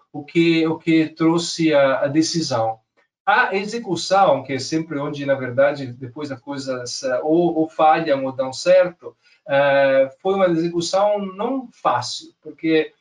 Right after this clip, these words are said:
até só de, do ponto de vista de comunicação, a gente teve que convencer o mercado, os nossos clientes, os nossos funcionários, e não necessariamente nessa ordem, talvez na ordem,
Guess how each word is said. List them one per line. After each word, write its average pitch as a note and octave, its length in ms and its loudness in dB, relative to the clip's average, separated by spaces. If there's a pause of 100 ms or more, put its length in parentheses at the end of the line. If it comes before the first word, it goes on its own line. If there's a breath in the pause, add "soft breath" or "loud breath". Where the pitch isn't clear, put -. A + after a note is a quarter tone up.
(100)
até D#3+ 220 0
só A#3 180 0
de, F#3+ 120 -8
do E3+ 300 -6
ponto G3+ 220 -6
de E3 80 -10
vista E3+ 220 -8
de D#3+ 60 -4
comunicação, F3 920 0
a C#3 60 4
gente F#3+ 260 -8
teve A#3 300 -6
que E3 100 -2
convencer C3+ 880 -2 (220)
o D#3 80 -2
mercado, D#3 840 0 (320)
os D3 160 -8
nossos D#3 380 0
clientes, D3+ 880 -4
os D3+ 160 -6
nossos E3 320 0
funcionários, C#3+ 1120 -2
e D3 100 -6
não E3 140 2
necessariamente D3 760 0
nessa C#3 280 0
ordem, B2+ 380 4
talvez C3 260 -10
na C3 140 -6
ordem, C3+ 460 -6